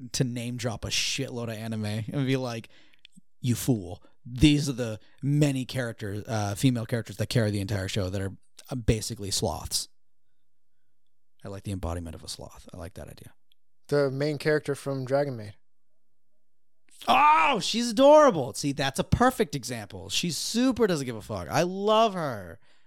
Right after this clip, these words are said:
Speaker 1: Fuck, I can't remember her name for the life of me. Oh, I love her.
Speaker 2: Yeah, I've only
Speaker 1: That's a
Speaker 2: watched,
Speaker 1: good
Speaker 2: like, the, a couple of episodes, so I don't, I don't know Dragon Maid super well.
Speaker 1: one. Love that whole anime.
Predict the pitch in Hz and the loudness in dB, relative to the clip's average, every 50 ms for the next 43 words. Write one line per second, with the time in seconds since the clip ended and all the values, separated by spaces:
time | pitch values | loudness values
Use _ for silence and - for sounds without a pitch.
0 | - - - - - 104 - - 107 - 104 95 98 92 85 82 76 76 76 73 | -20 -16 -8 -4 -4 -4 -4 -6 -8 -6 -6 -6 -6 -8 -10 -12 -12 -14 -14 -14
1 | 73 62 - 90 78 64 - - - - - - - - - - - - - - | -16 -16 -16 -16 -16 -16 -18 -18 -18 -18 -20 -20 -20 -20 -20 -20 -20 -20 -20 -20
2 | - - - - - - - - - - - - 170 170 180 196 190 196 208 208 | -20 -20 -20 -20 -20 -20 -20 -20 -20 -4 2 4 6 6 6 4 4 4 4 4
3 | 196 165 170 165 151 131 113 - 127 127 123 143 147 143 131 131 127 123 - - | 2 2 -2 -4 -4 -4 -2 0 0 0 2 2 2 4 4 4 4 4 2 0
4 | 131 120 - - - - - - 131 123 110 - - - - - 135 127 - - | -2 -2 -2 -6 -14 -20 -18 -16 -16 -14 -16 -16 -18 -18 -14 -12 -10 -10 -6 -6
5 | 123 117 - 120 117 110 104 107 107 107 - 127 - 123 120 113 - - 135 117 | -6 -4 -4 -4 -4 -2 -2 -4 -4 -6 -8 -10 -8 -8 -8 -6 -4 -2 -2 -2
6 | 117 120 - - - - - - - 139 143 147 143 143 131 120 123 123 120 117 | -2 -4 -8 -10 -16 -20 -10 -4 0 0 2 2 2 2 2 2 2 0 0 -2
7 | 117 113 110 - - - 123 - - 104 101 95 98 - - - - 120 101 92 | -4 -8 -8 -8 -8 -10 -10 -10 -10 -10 -8 -10 -10 -12 -14 -14 -10 -8 -8 -8
8 | - - - - - - 90 76 - 69 58 57 - | -8 -10 -12 -12 -8 -8 -8 -8 -8 -12 -14 -16 -18